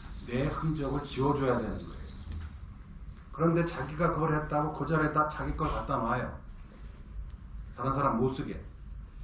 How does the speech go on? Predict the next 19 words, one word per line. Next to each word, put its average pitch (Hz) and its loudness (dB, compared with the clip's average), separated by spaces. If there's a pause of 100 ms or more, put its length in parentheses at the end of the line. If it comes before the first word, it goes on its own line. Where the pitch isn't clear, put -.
(1900)
그렇게 - -6
하지 123 0
마세요. 95 0 (1080)
그렇다고 127 2
해서 127 2
뒷사람들이 123 2
"아, - 0 (200)
앞에 113 -2
사람 117 0
쓰는 131 -2
거니까 110 0
놔둬야지." 104 -2 (260)
그럴 117 -4
것 127 0
같아요? 160 0 (1000)
갖다 - -2
쓰레기통에 160 4
바로 - -2
버려요. 139 0